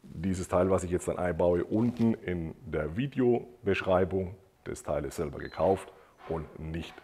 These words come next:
gesponsert. So, schauen wir uns das Ganze mal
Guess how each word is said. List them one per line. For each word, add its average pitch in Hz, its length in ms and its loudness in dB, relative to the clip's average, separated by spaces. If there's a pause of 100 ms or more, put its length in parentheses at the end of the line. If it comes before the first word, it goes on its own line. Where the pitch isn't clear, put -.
(180)
gesponsert. - 1400 -6 (1500)
So, - 280 -4
schauen 82 280 0
wir 87 60 0
uns 82 80 -4
das 85 120 -8
Ganze 82 220 -6
mal 82 200 -6